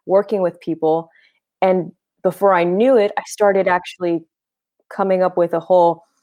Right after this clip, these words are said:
album, and so the cool thing is that w-, I was kind of releasing songs as they were coming and continuing to write along the way. So it's not like I had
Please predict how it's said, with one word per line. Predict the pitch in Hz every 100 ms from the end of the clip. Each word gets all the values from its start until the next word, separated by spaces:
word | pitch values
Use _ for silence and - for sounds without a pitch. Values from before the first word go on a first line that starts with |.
| _ _ _ _ _ -
album, | 156 196 180 151 165 - -
and | 180 175
so | - 175 170 165 _ _ -
the | 180
cool | - 269
thing | 269 214 190
is | 180 170
that | 170 165 - _ _ _ _ _ 180
w-, | 180 185
I |
was | 202 214
kind | - 208 190
of |
releasing | 175 170 196 196 185
songs | - 180 170 175 180 180 _ -
as | 175 170
they |
were | 160 -
coming | - 214 208 160 165 165 _ _ -
and | 170 170 - _ - -
continuing | 196 - 220 220 196 180
to | 180
write | 160 170 170
along | 156 156 147
the | 135
way. | 156 - - - _ _ -
So | - 170
it's | 165
not | 202 180
like | 175 170
I |
had | - 165 165 160